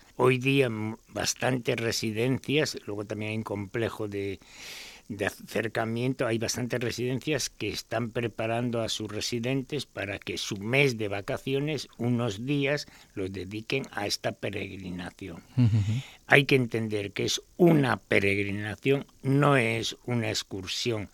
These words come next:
Speaker 1: como hacen otros sitios o otros organismos del Estado. No,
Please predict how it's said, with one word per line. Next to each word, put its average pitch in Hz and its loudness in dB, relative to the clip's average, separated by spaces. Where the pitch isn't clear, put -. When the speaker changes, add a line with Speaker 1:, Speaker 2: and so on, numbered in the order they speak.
Speaker 1:
como 92 -6
hacen 104 -4
otros 98 -8
sitios 110 -6
o 92 -10
otros 104 -2
organismos 110 -2
del 101 -4
Estado. 143 -2
No, 117 -2